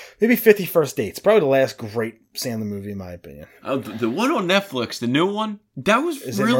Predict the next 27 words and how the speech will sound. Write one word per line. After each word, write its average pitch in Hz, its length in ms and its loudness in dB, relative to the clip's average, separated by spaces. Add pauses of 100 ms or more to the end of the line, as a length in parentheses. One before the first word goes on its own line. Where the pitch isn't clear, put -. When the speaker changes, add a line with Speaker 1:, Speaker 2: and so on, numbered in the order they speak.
Speaker 1:
Murder 170 100 4
Speaker 2:
good. 185 80 0
Speaker 1:
Mystery? 196 320 0
That 156 180 0
one 185 100 0
Speaker 2:
Yeah. 151 60 2
Speaker 1:
or 127 40 2
the 110 100 -2
Western 104 400 -8
one? 69 140 -20 (440)
Speaker 2:
No, 127 140 4
Speaker 1:
The, 113 80 4
Speaker 2:
the 104 60 -2
mur-, 107 220 4
I 101 100 2
didn't 107 120 -2
Speaker 1:
the 101 60 -8
Speaker 2:
see 107 80 -2
the 92 60 0
Speaker 1:
Murder 87 80 -2
Speaker 2:
Western. 90 240 -4
Speaker 1:
Mystery? 117 120 -2
Speaker 2:
Remember 123 160 -10
with 117 120 0
Jennifer 151 300 -6
Aniston? 185 300 -8
Speaker 1:
Yeah. 135 140 2